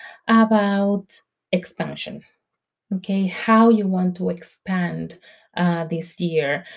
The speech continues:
And for you right now, it's, uh, very important to, that in the way, whatever it is you do and the way you're going to grow from now on, it's very connected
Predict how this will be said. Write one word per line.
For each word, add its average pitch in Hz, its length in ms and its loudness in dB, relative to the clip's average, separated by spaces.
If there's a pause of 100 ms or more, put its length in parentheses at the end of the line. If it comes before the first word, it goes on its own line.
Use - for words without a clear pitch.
(520)
And 240 280 6
for - 240 4
you 240 400 6
right 220 220 2
now, 185 380 2
it's, 180 340 -4
uh, 185 60 -4
very 220 480 2
important 175 800 -4 (120)
to, 175 640 0 (640)
that 196 360 -2 (200)
in 202 240 2
the 214 160 6
way, 220 420 4
whatever 240 380 2
it 240 160 0
is 202 280 -6
you 180 200 -2
do 196 500 -6
and 190 160 0
the 180 100 2
way 180 220 2
you're 202 180 -2
going 180 280 2
to 180 120 -8
grow 170 440 -2
from 170 260 -8
now 160 220 -6
on, 208 420 2 (400)
it's 208 240 0
very 202 400 4
connected 180 880 0